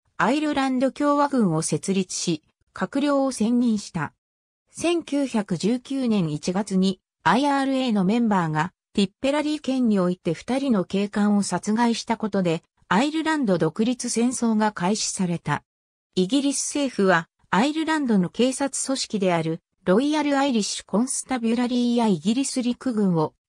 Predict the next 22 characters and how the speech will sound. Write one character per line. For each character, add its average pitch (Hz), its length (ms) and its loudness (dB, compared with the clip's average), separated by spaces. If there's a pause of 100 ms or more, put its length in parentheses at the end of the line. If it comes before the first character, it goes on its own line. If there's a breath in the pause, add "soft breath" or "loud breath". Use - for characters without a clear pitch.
(120)
用 185 100 0
い 285 280 -2
て、 180 300 -4 (200)
ア 196 140 2
イ 277 80 0
ア 277 140 0
ー 269 60 0
ル 269 80 0
エ 254 160 0
ー - 20 2
の 190 100 0
活 - 320 -6
動 220 300 2
を 196 60 2
抑 185 320 0
え - 20 0
込 254 180 -6
も 254 140 0
う 233 80 0
と 165 140 -4
し - 120 -10
た。 143 220 -6